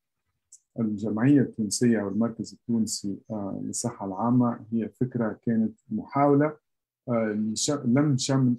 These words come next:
كل الخبراء في الصحة العامة وكل اللي يشتغلوا في ميدان الصحة العامة،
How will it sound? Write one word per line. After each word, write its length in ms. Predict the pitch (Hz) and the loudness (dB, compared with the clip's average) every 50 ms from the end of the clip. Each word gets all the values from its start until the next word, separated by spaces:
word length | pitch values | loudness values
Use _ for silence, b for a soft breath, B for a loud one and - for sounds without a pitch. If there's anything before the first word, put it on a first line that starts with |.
| - - | -2 -4
كل 240 | - 156 156 147 | -4 -2 0 0
الخبراء 760 | 135 120 107 107 - - 120 113 107 107 110 117 123 120 - _ _ | 0 0 -2 -4 -6 -6 -4 -2 -2 -2 0 -2 -2 -4 -6 _ _
في 60 | - | -14
الصحة 360 | 104 - - 120 - - 98 | -10 -8 -8 -8 -8 -8 -6
العامة 380 | 98 95 95 110 117 120 113 110 | -6 -4 -2 0 2 2 2 2
وكل 240 | 110 - - 143 139 | 0 0 0 0 2
اللي 200 | 131 117 110 107 | 2 2 2 0
يشتغلوا 380 | - - 131 123 117 110 110 | -2 -2 -4 -2 -2 -2 -4
في 140 | - - 117 | -4 -4 -2
ميدان 360 | 113 107 107 104 110 110 104 | -2 -2 -2 -2 -4 -4 -4
الصحة 360 | 95 - - - - - 104 | -6 -6 -8 -8 -8 -8 -8
العامة، 460 | 95 95 92 110 113 117 123 127 131 | -8 -6 -2 0 2 2 2 2 0